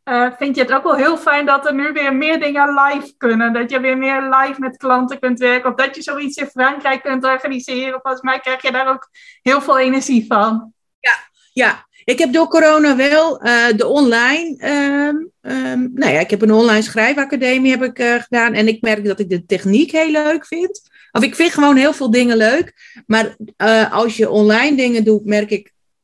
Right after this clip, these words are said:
Speaker 2: eh, de energie is ook goed. Zoals wij nu hier zitten, werkt dat ook goed.
Speaker 1: Ja.
Speaker 2: Eh, elkaar ziet, merk ik soms toch dat het, ja, ook wat extra's brengt.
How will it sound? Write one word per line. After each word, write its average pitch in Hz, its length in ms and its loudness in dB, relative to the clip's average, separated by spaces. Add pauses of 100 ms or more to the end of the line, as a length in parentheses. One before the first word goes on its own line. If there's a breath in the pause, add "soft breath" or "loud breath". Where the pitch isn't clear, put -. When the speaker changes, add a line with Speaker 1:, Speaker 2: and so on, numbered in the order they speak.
(240)
Speaker 2:
eh, 196 240 -6
de 180 80 2
energie 247 480 2
is 208 140 2
ook 208 260 0
goed. 294 200 -6
Zoals 220 240 0
wij 220 340 -2
nu 214 240 4
hier 202 220 0
zitten, 214 400 -2
werkt 208 260 -2
dat 196 160 -6
ook 208 300 0
goed. 311 360 -2 (180 loud breath)
Speaker 1:
Ja. - 420 -2 (400)
Speaker 2:
Eh, - 240 -8
elkaar 214 360 0
ziet, - 600 0 (240)
merk 254 320 -2
ik 220 100 -20
soms 233 300 -4
toch 285 200 0
dat 269 200 -2
het, 247 280 -6
ja, 214 440 -2 (520)
ook 302 180 0
wat 302 140 -2
extra's 214 540 -2
brengt. 156 540 -4